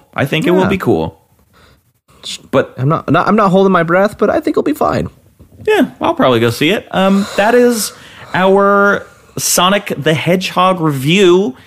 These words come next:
Speaker 1: It is
Speaker 2: <clears throat>
Speaker 1: sweet, and from our sweets, we asked you on Instagram. You gave us your opinions. It is officially, let's check the latest. It is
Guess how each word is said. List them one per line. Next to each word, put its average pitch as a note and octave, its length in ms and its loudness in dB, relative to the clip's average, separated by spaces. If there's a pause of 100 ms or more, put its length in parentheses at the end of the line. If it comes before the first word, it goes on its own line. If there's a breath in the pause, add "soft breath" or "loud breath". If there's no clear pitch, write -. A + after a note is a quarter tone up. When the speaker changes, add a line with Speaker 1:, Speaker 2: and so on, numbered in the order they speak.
(200 loud breath)
Speaker 1:
It D#3+ 160 2
is E3 220 2
Speaker 2:
<clears throat> - 160 0
Speaker 1:
sweet, G3+ 480 0
and E3 240 0
from G3+ 280 0
our D#3+ 300 2
sweets, B3 800 -4
we D#3+ 260 -2
asked A3 280 -4
you G3+ 100 2
on F3 120 0
Instagram. G3 800 -2 (280 loud breath)
You F3 200 -2
gave G3+ 260 2
us F#3+ 140 -4
your E3 140 -2
opinions. F#3+ 720 0 (320 loud breath)
It F#3+ 180 0
is F3 220 0
officially, G3+ 1200 0
let's E3 220 0
check - 360 -4
the A#2+ 160 -2
latest. E3 920 0
It - 260 -4
is D#3+ 640 0